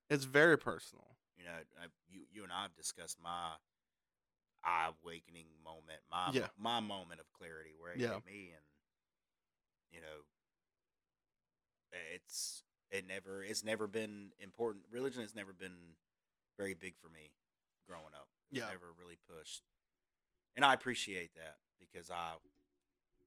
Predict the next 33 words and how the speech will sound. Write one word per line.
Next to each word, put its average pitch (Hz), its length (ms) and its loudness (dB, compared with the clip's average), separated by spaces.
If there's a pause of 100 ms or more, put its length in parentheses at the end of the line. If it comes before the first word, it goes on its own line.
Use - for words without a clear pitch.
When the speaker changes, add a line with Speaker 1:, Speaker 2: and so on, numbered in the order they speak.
Speaker 2:
found 101 360 -8
where 92 140 -6
I'm 90 240 -2
at 85 140 -10
of 82 120 -14
my 85 120 -10
own 85 120 -12
accord. - 360 -20 (200)
I, 92 300 4
I 104 40 2
got 82 220 -4
here. 71 240 -20 (300)
Speaker 1:
Right. 120 320 4 (140)
Speaker 2:
My 98 160 -8
own 107 280 -2 (140)
thinking, 98 420 -14
my 95 240 -8
own, 92 140 -14 (240)
my 92 300 -4 (100)
own. 92 240 -14 (1400)
And 123 100 -2
I 139 60 2
think 147 180 -2
there's 110 160 -2
something 98 200 -6
to 90 60 -14
be 82 80 -18
said 87 260 -8
about 78 260 -16
that. 78 240 -14 (180)
Um, 82 320 -8 (220)
Speaker 1:
Yeah, 139 140 6
that's, - 340 2